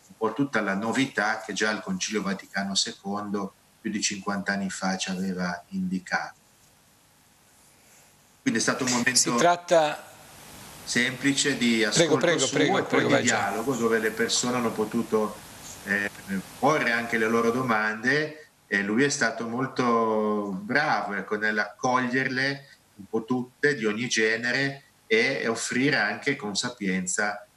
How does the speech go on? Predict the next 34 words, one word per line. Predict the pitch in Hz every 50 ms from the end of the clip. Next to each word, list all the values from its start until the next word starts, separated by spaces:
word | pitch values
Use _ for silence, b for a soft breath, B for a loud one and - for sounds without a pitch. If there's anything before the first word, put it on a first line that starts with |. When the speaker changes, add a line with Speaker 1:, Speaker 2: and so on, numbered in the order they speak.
| _ _
Speaker 1:
il | - -
suo | - - 107
punto | 107 - 101 104 98 98 104
di | 98 101 98
vista. | 92 90 - - - - - _ _ _ _ _ _ _ _ _ _ _ _ _ _ _ _ _ _ _ _ _ _ _ - - - - - - - - - - - - - - - - - - - - - B B B B B B -
Speaker 2:
Ecco, | - 143 127 - - 135
puoi, | 110 - 165 170 165 160 156 151 143
eh, | - 127 123 123 120 120 117 117 120 123 123 117 - - - - 123 123 -
spiegare | - - - 120 120 143 151 147
ai | 127 123
nostri | 123 123 123 120 - - 127 110
telespettatori, | - 131 120 117 110 - - 123 107 - 127 110 - 151 151 151 143 135 113 - B B B B B B B -
eh, | - - 113 113 110 107 107 104
chi | - - 117 120
è | 139 147
questo | - - 123 113 - - 127 117
monaco | 120 123 131 139 151 156 156 151 135 - - - 151 139 135
e | 127 120 113 113 113 113 113 113 113 110 107 110
la | 107 107
comunità | - - 113 107 107 107 104 - 113
di | 104 107
Bose, | 104 120 143 143 123 110 107 107 101 101
perché | - 110 98 - - 113 107
la | 107 104
comunità | - 117 113 110 104 117 113
di | 120 120
Bose | 110 110 120 123 120 127
ha | 117
una | 113 110 98
caratteristica | - - 110 107 107 - - 110 107 104 - - 107 - -
peculiare | - - 110 101 - 123 123 131 127 113 107 104
a | -
questo | - - - - 117
proposito. | - - - 107 - 113 107 107 - - - - - -